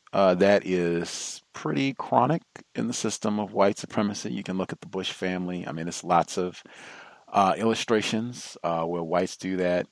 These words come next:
on a constant basis, where it'll be their son and nephews and uncles and whomever else. Um, it's, I mean, that's rife,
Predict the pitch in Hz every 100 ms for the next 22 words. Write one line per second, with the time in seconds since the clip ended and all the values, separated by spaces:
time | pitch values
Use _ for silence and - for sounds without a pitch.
0 | _ 87 87 - - 90 87 98 - 107
1 | 95 101 - 107 104 - 85 80 82 82
2 | 85 82 85 - 90 87 87 87 87 80
3 | - - - - - - - - - _
4 | - 117 131 123 - 117 110 104 101 104
5 | 98 82 67 62 58 58 78 - - _
6 | _ _ - - 123 113 104 101 107 107
7 | 95 60 52 52 52 - - - 131 120
8 | 104 104 90 85 80 85 - - - -
9 | - _ - 85 82 80 80 78 80 82
10 | _ _ _ _ _ _ _ _ _ _
11 | _ _ _ _ _ _ _ _ _ _
12 | _ _ _ _ _ _ _ - 123 120
13 | - - 92 87 87 90 - 82 85 -
14 | -